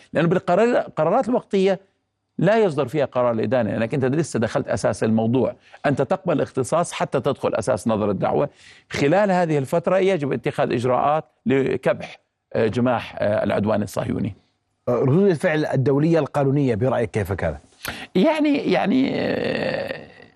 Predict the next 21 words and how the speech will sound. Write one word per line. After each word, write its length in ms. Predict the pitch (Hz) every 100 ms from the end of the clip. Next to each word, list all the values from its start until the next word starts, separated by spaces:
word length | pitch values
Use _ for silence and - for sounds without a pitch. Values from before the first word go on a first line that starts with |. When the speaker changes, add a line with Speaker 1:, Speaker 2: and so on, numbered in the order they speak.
| - 139
Speaker 1:
نبدأ 360 | 143 170 156
بالردود 400 | 143 147 151 143
ال-، 220 | 123 127
الفعل 640 | - 127 - 127 - 143 131
حتى 280 | - 147 120
العربية، 540 | - 127 127 143 139
حتى 380 | - - 143 131
لدى 260 | 127 127 120
المقاومة. 640 | 107 - 95 92 - 107 - _ _ -
هناك 280 | 147 156 139
في 180 | 113 135
تباين 440 | 131 120 135 113
في 120 | 101
ردود 400 | 120 117 120 120
الفعل 480 | 110 101 110 127 113
في، 100 | -
لدى 280 | 131 120 120
المقاومة. 580 | 123 127 - - 90 - - _ _ _ - -
حركة 360 | 147 151 - -
حماس 560 | 123 107 104 101 -
رحبت 440 | 131 - 110 104